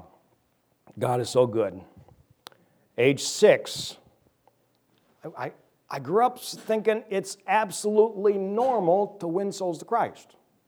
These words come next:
okay? Age six, I go to kindergarten. Had a little friend named Paul. And before kindergarten started, we've got, you know, kindergarten was just a block away, you know, so I'd walk there. It was all safe and everything. And I,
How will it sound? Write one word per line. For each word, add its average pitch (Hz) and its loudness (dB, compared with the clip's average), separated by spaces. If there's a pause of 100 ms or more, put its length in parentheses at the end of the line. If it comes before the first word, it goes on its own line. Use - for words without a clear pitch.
(280)
okay? 156 -6 (960)
Age 202 0
six, - 0 (480)
I 139 0
go 165 8
to 175 -2
kindergarten. 127 -4 (720)
Had 117 -8
a 123 -4
little 147 0
friend 170 -6
named 170 -4
Paul. 175 -4 (1080)
And 143 4
before 147 4
kindergarten 160 2
started, 151 0
we've 160 0
got, 131 0
you 143 -2
know, 131 2
kindergarten 196 2
was 123 -2
just 127 -12
a - -6
block 104 -6
away, 101 -8
you 104 -8
know, 107 -6
so 117 -12
I'd 110 -10
walk 110 -4
there. 110 -4
It - -4
was 117 -6
all 113 -4
safe 107 -10
and 107 -8
everything. 107 -8
And 104 -10
I, 101 -12